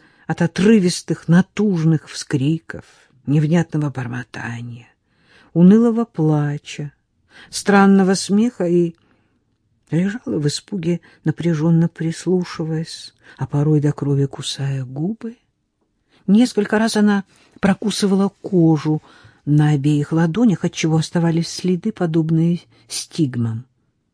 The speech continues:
За такие проступки ее нещадно корили сестры и доктор Брин.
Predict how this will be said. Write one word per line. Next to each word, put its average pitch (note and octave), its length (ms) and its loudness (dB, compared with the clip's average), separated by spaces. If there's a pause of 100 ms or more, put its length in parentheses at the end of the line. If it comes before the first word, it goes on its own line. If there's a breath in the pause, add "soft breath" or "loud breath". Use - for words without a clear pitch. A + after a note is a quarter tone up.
(360)
За D#3 180 2
такие E3 320 2
проступки E3 600 -2
ее D#3+ 180 4
нещадно D3+ 580 2
корили C#3+ 420 0
сестры C3+ 580 -6
и C3 40 -6
доктор C3+ 460 -6
Брин. D#3+ 420 0